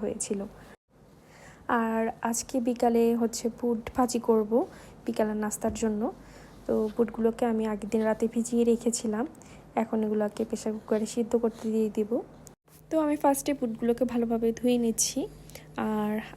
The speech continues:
আমার কথায় কেউ কিছু মনে করবেন না, আসলে ইদানিং আমি এই ধরনের অনেক কমেন্ট পাচ্ছি, আর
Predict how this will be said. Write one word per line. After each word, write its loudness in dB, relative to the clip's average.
আমার 2
কথায় 0
কেউ 6
কিছু 0
মনে 4
করবেন 2
না, 0
আসলে -2
ইদানিং 2
আমি 4
এই 2
ধরনের 4
অনেক 2
কমেন্ট 2
পাচ্ছি, -4
আর 2